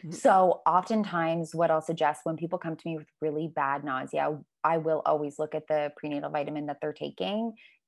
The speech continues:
Speaker 2: And typically, if we switch to a prenatal vitamin that's iron-free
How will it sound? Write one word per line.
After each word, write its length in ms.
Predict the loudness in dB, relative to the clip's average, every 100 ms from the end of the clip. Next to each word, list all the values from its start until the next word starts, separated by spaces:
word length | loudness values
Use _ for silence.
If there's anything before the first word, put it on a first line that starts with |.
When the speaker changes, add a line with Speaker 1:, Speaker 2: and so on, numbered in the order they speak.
| _
Speaker 2:
And 520 | -4 -2 -2 -4 -6 -12 _
typically, 720 | -8 -4 -4 -4 -4 -2 -2 -4
if 120 | -6
we 80 | -6
switch 500 | -8 -6 -6 -6 -18 -10
to 420 | -6 -4 -2 -4 -8 _ _ -6
a 320 | -4 -4 -6 _ _ _
prenatal 340 | -8 -6 -4 -4
vitamin 380 | -4 -4 -6 -6
that's 180 | -10 -10
iron-free 960 | -8 -8 -10 -14 -8 -6 -4 -4 -6